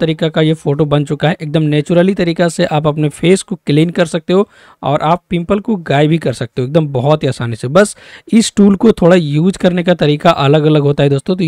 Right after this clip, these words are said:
तो इसको यूज़ आप जितना अच्छे तरीका से करेंगे उतना बेस्ट तरीका से आपका जो फोटो होगा वो एडिट हो जाएगा। और अगर आप इस फोटो को सेव करना चाहते हैं दोस्तों, तो सेव फोटो के ऊपर क्लिक करेंगे और इसके बाद यहाँ पे देखिए सेव का यहाँ पे डायलॉग बॉक्स ओपन हुआ है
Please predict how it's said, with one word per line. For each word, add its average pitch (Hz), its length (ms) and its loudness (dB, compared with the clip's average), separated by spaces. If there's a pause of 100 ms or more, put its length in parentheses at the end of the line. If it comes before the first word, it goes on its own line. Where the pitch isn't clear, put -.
तो 175 140 -2
इसको 180 180 0
यूज़ 196 340 4
आप 190 100 4
जितना 170 360 -2 (200)
अच्छे 135 260 0
तरीका 185 300 0
से 170 160 -4
करेंगे 165 360 0 (100)
उतना 160 360 -2
बेस्ट 147 400 0
तरीका 143 320 -2
से 170 300 -4
आपका 135 340 -4
जो 139 140 -4
फोटो 139 380 -4
होगा 143 320 -4 (360)
वो 196 140 0 (100)
एडिट 135 240 0
हो 127 120 -6
जाएगा। 110 320 -4 (400)
और - 160 0
अगर 190 160 2
आप 208 120 2
इस 208 100 -2
फोटो 190 240 0
को 214 100 -2
सेव 180 340 0
करना 185 220 2
चाहते 165 280 0
हैं 151 80 0
दोस्तों, 151 220 -6
तो - 100 -14
सेव 185 320 -2
फोटो 175 240 2
के 175 100 0
ऊपर 165 200 0
क्लिक 151 280 -2
करेंगे 147 340 0 (320)
और 143 100 -2
इसके 185 180 -2
बाद 190 120 4
यहाँ 180 120 4
पे 196 120 0
देखिए 185 340 0
सेव 175 380 0
का 175 140 2
यहाँ 160 200 2
पे 170 160 2
डायलॉग 151 260 2
बॉक्स 156 220 0
ओपन 156 240 0
हुआ 139 240 2
है 170 100 0